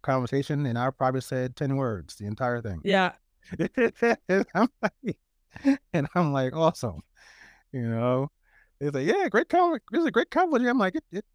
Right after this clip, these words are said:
Speaker 1: totally was," you know, it to-, totally was.
Speaker 2: I love it. And it's just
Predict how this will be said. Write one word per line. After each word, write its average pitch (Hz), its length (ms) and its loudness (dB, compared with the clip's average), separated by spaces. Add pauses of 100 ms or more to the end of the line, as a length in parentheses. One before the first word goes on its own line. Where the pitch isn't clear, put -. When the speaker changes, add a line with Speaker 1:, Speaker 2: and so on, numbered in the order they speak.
(140)
Speaker 1:
totally 185 280 2
was," 214 520 0 (500)
you 104 120 -12
know, 139 120 -4
it - 460 -14
to-, 160 300 -4
totally 196 280 0
was. - 460 -4 (840)
Speaker 2:
I 185 140 2
love 190 260 2
it. 196 220 2
And 185 200 0
it's 190 180 -2
just 233 200 -2